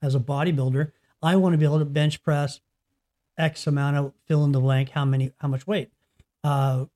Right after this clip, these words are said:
but we need to set these small goals. You can't just go, "Oh, I wanna be able to bench press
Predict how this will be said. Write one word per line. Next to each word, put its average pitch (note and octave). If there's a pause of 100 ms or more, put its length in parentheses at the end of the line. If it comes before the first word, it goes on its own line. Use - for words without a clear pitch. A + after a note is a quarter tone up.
(300)
but F3
we E3
need F3
to E3+
set D#3+
these C#3+ (100)
small D3
goals. D#3+
You D#3+
can't F#3
just E3
go, D#3
"Oh, D#3+
I D3+
wanna D3+
be D3
able D3
to C3+
bench D3
press C3+